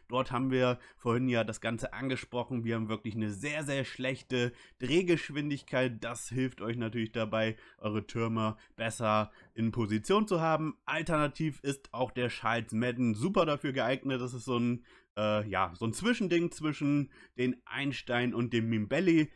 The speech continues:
Hier bekommt ihr von beiden etwas, also Drehgeschwindigkeit etwas besser und reduzierte Nachladezeit, aber halt nicht ganz so viel wie bei den anderen beiden. Falls ihr den Azur Lane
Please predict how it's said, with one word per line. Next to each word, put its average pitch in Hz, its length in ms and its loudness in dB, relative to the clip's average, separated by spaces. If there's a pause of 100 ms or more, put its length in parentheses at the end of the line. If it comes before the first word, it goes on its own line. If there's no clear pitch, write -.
Hier 131 260 0
bekommt 120 380 -2
ihr 107 80 -4
von 104 240 -6
beiden 110 480 -4
etwas, 127 500 -2
also 101 220 -4
Drehgeschwindigkeit 131 840 -4
etwas 110 300 -4
besser 107 400 -2
und 156 200 0
reduzierte 139 500 -2
Nachladezeit, 110 880 -2 (220)
aber 104 260 -4
halt 98 160 -4
nicht 104 240 -8
ganz 101 240 -6
so 98 120 -2
viel 95 340 -4
wie 95 100 -4
bei 90 200 -2
den 101 260 -2
anderen 180 320 0
beiden. 90 420 -2 (600)
Falls 139 360 0
ihr 151 260 2
den 139 440 2 (100)
Azur 135 520 2
Lane 127 340 4